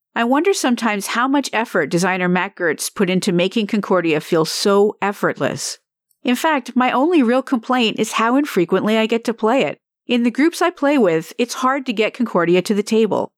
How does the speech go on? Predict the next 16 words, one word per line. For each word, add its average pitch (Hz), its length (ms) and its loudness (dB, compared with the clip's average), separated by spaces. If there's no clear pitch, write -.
I 277 80 -2
don't 349 160 0
for 320 140 -2
the 269 80 2
life 226 260 0
of 202 140 0
me 202 120 2
know 180 160 2
why. 175 480 0
Maybe 202 300 2
it's 254 160 -2
the 254 80 -2
cult 196 320 -2
of 202 100 0
the 214 60 0
new? 190 420 2